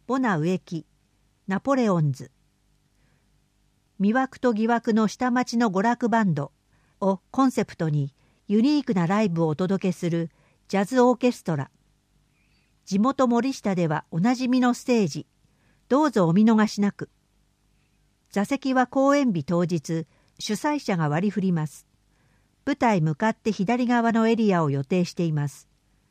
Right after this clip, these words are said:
会場は三十分前です。六月十六日、日曜、栄光のスイング王、ベニー・グッドマンに捧げる。第三十七回、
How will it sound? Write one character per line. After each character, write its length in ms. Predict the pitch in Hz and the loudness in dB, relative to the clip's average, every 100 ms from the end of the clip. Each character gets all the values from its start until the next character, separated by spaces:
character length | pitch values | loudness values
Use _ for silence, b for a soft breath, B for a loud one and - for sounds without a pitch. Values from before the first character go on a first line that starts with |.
| _ _ _ _ - | _ _ _ _ -4
会 240 | 233 254 | -2 0
場 220 | 247 240 | 2 2
は 120 | 233 | 2
三 260 | 240 240 240 | 0 0 0
十 120 | 247 | -4
分 300 | - 247 240 | -4 0 2
前 200 | 233 214 | 2 0
で 120 | 139 | -4
す。 220 | 127 - _ _ _ _ _ _ _ _ _ _ _ _ _ _ _ _ _ _ _ _ _ _ _ _ - | -10 -16 _ _ _ _ _ _ _ _ _ _ _ _ _ _ _ _ _ _ _ _ _ _ _ _ -4
六 240 | 214 277 | -2 2
月 300 | 269 269 254 | 4 4 2
十 220 | 202 233 233 | 0 2 2
六 240 | 214 226 | 2 2
日、 440 | 208 196 208 202 _ - | 2 0 -2 -4 _ -2
日 380 | 185 - 254 247 | -2 0 0 2
曜、 300 | 208 165 - _ _ _ _ _ - | 2 0 -8 _ _ _ _ _ -4
栄 180 | 233 269 | 0 0
光 280 | - 262 262 | 4 6 6
の 160 | 247 | 6
ス 180 | 240 247 | 4 2
イ 160 | 254 285 | 4 4
ン 120 | 277 | 6
グ 180 | 277 220 | 6 6
王、 380 | 165 147 139 - _ _ _ | 4 0 -4 -10 _ _ _
ベ 140 | 214 226 | 2 4
ニ 220 | 285 269 | 4 2
ー・ 60 | |
グ 120 | 208 277 | 0 -2
ッ 60 | - | 2
ド 120 | 220 | 2
マ 160 | 180 170 | 4 2
ン 80 | 160 | 0
に 100 | 151 | -2
捧 320 | 165 202 196 | -4 -2 0
げ 160 | 185 | 2
る。 160 | 160 160 _ _ _ _ _ _ _ _ _ - | 0 -4 _ _ _ _ _ _ _ _ _ 0
第 200 | 277 226 | 0 0
三 300 | 262 277 233 | 0 2 2
十 220 | 196 175 | 0 0
七 320 | 175 196 233 | 0 0 0
回、 380 | - 165 135 | -2 -4 -4